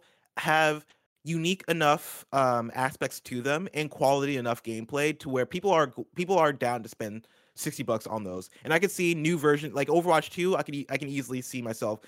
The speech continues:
and other people spending the sixty dollars or fifty dollars to play that game. Same with another Rainbow Six Siege if they were to do that. A Battlefield game, I think, has to prove itself as, "Hey, this is,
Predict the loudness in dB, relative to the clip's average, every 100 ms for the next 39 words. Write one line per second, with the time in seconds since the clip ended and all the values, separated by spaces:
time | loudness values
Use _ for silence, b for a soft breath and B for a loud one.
0 | b -2 0 -2 -6 -6 -4 -4 -4 -6
1 | -6 -6 -2 -2 -2 -6 -10 -8 -4 -4
2 | -6 -8 -8 -6 -8 -8 -12 b b -2
3 | 2 2 2 0 2 2 0 -2 -6 -10
4 | -8 -6 -4 -4 -6 -6 -8 -8 -10 -16
5 | b b b _ 2 2 2 2 4 2
6 | 2 2 2 0 0 -2 -4 0 -2 -2
7 | -6 -6 -4 -2 -4 0 0 0 -2 -2
8 | -4 b b -2 0 2 0 2 2 2
9 | -2